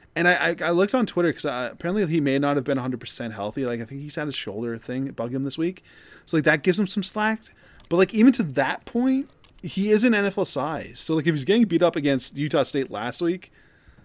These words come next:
how's he gonna hold up consistently in the N F L? And, again, you throw the age in the factor, and I don't know. It just feels like this guy, you know, is a really, really fun college quarterback. He is a good quarterback. Um,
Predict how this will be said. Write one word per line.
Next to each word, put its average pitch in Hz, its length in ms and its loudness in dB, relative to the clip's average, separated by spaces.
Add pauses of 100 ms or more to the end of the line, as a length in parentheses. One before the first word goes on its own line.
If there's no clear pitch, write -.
(540)
how's 147 280 -2
he 165 60 0
gonna 160 160 2
hold 151 160 2
up 139 80 0
consistently 143 480 -4
in 127 60 0
the 120 80 -2
N 117 80 -2
F 110 120 -10
L? 95 340 -6
And, 107 320 -4
again, 110 300 -4
you 101 100 -6
throw 123 240 -4
the 131 120 0
age 120 180 -2
in 131 80 -4
the 123 60 -4
factor, 127 340 -6
and 123 140 -2 (840)
I 143 180 0
don't 180 140 4
know. 160 120 4
It 139 60 0
just 185 180 -2
feels 226 160 6
like 185 120 4
this 160 140 0
guy, 156 160 4
you 139 140 4
know, 131 80 2
is 123 80 -2
a 127 60 -2
really, 165 240 4
really 175 200 6
fun 156 280 -2
college 143 260 -2
quarterback. 147 240 -2
He 143 140 0
is 139 160 2
a 151 40 2
good 139 220 0
quarterback. 104 640 -6 (640)
Um, 107 840 -10